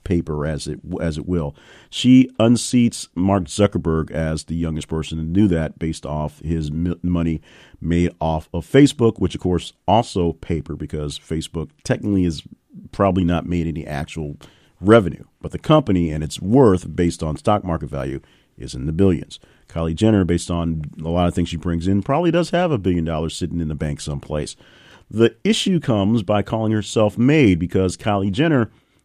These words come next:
is the, uh, literally creation of Kris Kardashian and Bruce Jenner,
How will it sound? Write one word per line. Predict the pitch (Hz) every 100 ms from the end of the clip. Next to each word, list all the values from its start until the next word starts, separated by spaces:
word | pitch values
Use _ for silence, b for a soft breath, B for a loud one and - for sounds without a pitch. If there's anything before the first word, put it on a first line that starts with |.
| -
is | - 107 107 101 85
the, | 90 98 95
uh, | 90
literally | 92 113 196 139 98
creation | 85 92 90 85 92 90 - _
of | 110 98
Kris | - 107 95 - _ _ _ -
Kardashian | 98 - 104 98 127 - 101 87 87 - -
and | 101 98 90 90 82
Bruce | 95 87
Jenner, | - 123 104 95